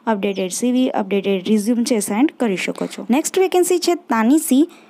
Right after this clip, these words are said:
ઇન્કોર્પોરેશન, જેમાં એક્સપોર્ટ માર્કેટિંગ એક્ઝિક્યુટિવ ફિમેલ માટે એક જગ્યા ખાલી પડી છે. આ પોસ્ટ માટે તમને એકથી બે વર્ષનો અનુભવ હોવો જોઈએ.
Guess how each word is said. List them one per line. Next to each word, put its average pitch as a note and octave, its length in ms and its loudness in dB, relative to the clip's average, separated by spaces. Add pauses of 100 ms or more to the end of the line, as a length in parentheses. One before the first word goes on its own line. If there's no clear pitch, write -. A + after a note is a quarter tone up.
(160)
ઇન્કોર્પોરેશન, C4 840 2
જેમાં C#4 380 2
એક્સપોર્ટ E4 380 -2
માર્કેટિંગ D4+ 520 2
એક્ઝિક્યુટિવ A3+ 580 -2
ફિમેલ C#4+ 420 4
માટે C#4 320 2
એક F#3 100 -2
જગ્યા G3 300 -2
ખાલી F3+ 280 -6
પડી G3 240 -4
છે. D4+ 200 -2 (360)
આ E4+ 100 2
પોસ્ટ E4 320 -2
માટે E4 200 4
તમને D4 320 4
એકથી A#3 220 -4
બે A3+ 160 2
વર્ષનો G#3+ 300 0
અનુભવ G3+ 320 -2
હોવો G#3 260 -2
જોઈએ. F3+ 300 -6